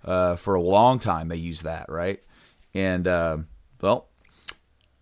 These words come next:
all right. So I, I, I really liked it and dug it, but I never went and, like, looked into the band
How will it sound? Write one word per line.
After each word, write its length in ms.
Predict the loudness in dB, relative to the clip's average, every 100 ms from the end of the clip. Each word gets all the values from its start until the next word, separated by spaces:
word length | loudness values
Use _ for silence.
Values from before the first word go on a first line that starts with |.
| _ _
all 80 | -2
right. 300 | 2 2 2
So 260 | -2 0 2
I, 120 | 2
I, 60 | 4
I 160 | 4 4
really 260 | 4 2
liked 280 | 0 -2 0
it 140 | -2 -2
and 100 | -2
dug 240 | -2 0
it, 160 | 0 0
but 120 | 0
I 60 |
never 500 | 2 2 4 2 2 -2
went 360 | -6 -4 -4
and, 220 | -4 -2 -2
like, 180 | -4 -4
looked 360 | -4 -4 -4
into 340 | -6 -4 -4 -2
the 120 | 0
band 440 | 0 0 -4 -6